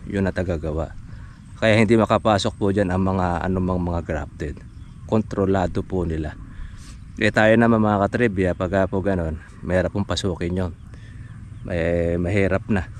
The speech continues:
Eh, kaya dito po sa Luzon, kaya yun po yung ating minsan ng konsentrasyon na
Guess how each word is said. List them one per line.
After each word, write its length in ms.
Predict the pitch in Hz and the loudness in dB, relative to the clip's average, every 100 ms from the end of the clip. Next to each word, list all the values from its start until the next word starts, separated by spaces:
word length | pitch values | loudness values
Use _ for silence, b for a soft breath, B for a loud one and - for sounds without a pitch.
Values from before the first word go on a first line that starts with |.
| - - | -14 -10
Eh, 160 | 73 73 | -6 -2
kaya 240 | 90 95 | 2 2
dito 240 | 92 104 101 | 0 -2 -2
po 80 | 101 | 0
sa 160 | 127 | 2
Luzon, 400 | 123 - 90 101 - B B B B B - | 2 0 0 -2 -6 B B B B B -4
kaya 480 | 117 113 104 101 95 101 | 4 6 6 6 6 6
yun 160 | 120 - | 4 4
po 160 | 113 | 4
yung 160 | 110 107 | 4 4
ating 320 | 101 107 101 | 4 2 2
minsan 320 | 98 98 107 | 2 2 2
ng 160 | 95 92 | 2 2
konsentrasyon 880 | 98 87 104 90 101 - 82 78 - - - B B - - | -2 0 -2 0 -2 -2 -4 -4 -8 -14 -16 B B -16 -6
na 80 | 113 | 2